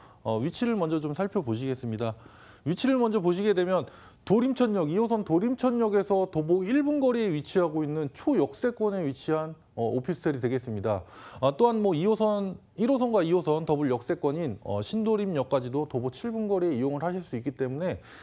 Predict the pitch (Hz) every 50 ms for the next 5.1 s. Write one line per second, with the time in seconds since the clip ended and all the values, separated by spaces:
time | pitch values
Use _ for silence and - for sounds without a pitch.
0 | - - - - - - 208 247 254 262 262 240 202 196 185 185 180 175 170 156
1 | - - 135 139 139 151 147 143 - - 233 233 226 220 208 185 160 165 151 151
2 | 135 - 120 117 - 151 143 143 127 120 104 - - 147 151 123 92 - 127 147
3 | 165 147 - - - - - - - - - 120 127 131 143 165 233 240 226 -
4 | - 196 185 240 - 240 240 240 233 233 220 185 120 147 151 170 180 170 165 160
5 | 143